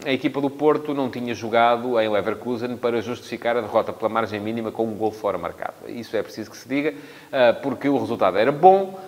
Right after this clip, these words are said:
eh, mas as dificuldades adivinhavam-se. Ora, o Porto começou com a sua, eh,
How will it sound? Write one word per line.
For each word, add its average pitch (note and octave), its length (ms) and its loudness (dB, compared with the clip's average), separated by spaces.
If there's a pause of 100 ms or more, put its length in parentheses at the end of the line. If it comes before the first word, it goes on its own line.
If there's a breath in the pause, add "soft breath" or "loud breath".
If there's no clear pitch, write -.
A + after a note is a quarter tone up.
(100)
eh, C3+ 380 4
mas D3+ 400 2
as A2+ 120 -6
dificuldades A2+ 720 0
adivinhavam-se. F2 720 -6
Ora, E3+ 80 10
o E3+ 60 8
Porto E3 400 6 (320 loud breath)
começou E3+ 400 6
com C#3 120 8
a B2+ 60 6
sua, A#2+ 560 8
eh, F2+ 1080 4